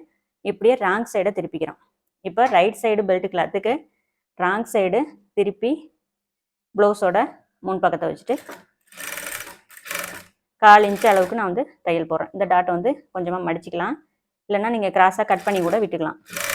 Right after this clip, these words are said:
பாத்தீங்கன்னா தெரியும், நான் வந்து ஒரு கால் இன்ச்சு தான் வந்து ஜாயின் பண்ணியிருக்கேன். இந்த மாதிரி கிளாத்துக்கெல்லாம் இது தாராளமா போதும்,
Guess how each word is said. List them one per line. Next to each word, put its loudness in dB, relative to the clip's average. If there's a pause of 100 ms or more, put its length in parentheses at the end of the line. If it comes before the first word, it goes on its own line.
(4000)
பாத்தீங்கன்னா 2
தெரியும், -2
நான் -2
வந்து 0
ஒரு -2
கால் 4
இன்ச்சு -8
தான் -2
வந்து -2 (280)
ஜாயின் 0
பண்ணியிருக்கேன். -6
இந்த -2 (200)
மாதிரி 0
கிளாத்துக்கெல்லாம் -2
இது -8
தாராளமா 4 (100)
போதும், -2